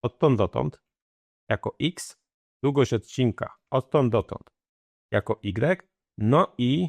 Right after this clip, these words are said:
dodatkowo wiemy, że odległość odtąd dotąd, ponieważ wiemy, że D jest środkiem boku A B, no to jeżeli tu jest X plus Y, to to będzie X plus Y.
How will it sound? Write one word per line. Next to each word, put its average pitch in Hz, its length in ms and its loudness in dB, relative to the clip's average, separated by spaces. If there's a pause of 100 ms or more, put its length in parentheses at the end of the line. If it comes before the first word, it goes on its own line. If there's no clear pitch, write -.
(140)
dodatkowo 123 760 0
wiemy, 127 300 2
że - 160 -4
odległość 104 600 -2
odtąd 131 380 0
dotąd, 117 440 0 (520)
ponieważ 117 420 0
wiemy, 147 280 2
że 110 160 2
D 104 420 2 (1040)
jest 107 160 -2
środkiem 123 460 0 (220)
boku 113 360 -2
A 90 100 -6
B, 127 240 0 (320)
no 127 60 -6
to 135 120 0
jeżeli 131 240 2
tu 156 80 0
jest 123 200 2
X - 180 -10
plus - 220 -4
Y, 160 360 -2 (140)
to 220 100 -8
to 123 180 0
będzie 104 460 0 (140)
X 104 300 -6
plus - 500 -12 (100)
Y. - 380 -6